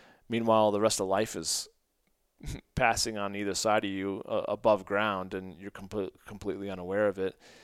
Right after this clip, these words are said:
And that's what I did. I feel like that's why, uh, past relationships, I kinda starved them to death because I was so focused on my own pain. So that's not to say that you shouldn't be looking at healing.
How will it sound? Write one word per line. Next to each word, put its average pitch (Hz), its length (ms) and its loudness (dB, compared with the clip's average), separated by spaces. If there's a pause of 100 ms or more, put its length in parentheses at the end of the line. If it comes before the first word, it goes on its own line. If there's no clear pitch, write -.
(420)
And 98 220 0
that's 101 200 0
what 95 120 -2
I 87 80 2
did. 107 260 4
I 80 60 2
feel 90 180 -4
like 85 100 -6
that's 101 220 0
why, 92 460 0
uh, 92 80 -8
past - 340 -4
relationships, 92 720 -4 (460)
I 101 60 -6
kinda 101 160 -2
starved 101 580 4
them 90 200 -2
to 90 120 -12
death 87 440 -2
because 90 600 -4 (100)
I 92 160 -10
was 90 420 -6
so - 380 0
focused 95 540 -4
on 90 220 -6
my 90 200 -8
own 87 320 -10 (200)
pain. 90 360 -10 (540)
So - 160 2
that's 113 180 4
not 147 220 2
to 147 80 0
say 135 260 6
that 113 140 0
you 95 100 -8
shouldn't 151 460 -2
be 117 420 -4 (100)
looking 123 300 -8
at 82 60 -10
healing. 95 500 0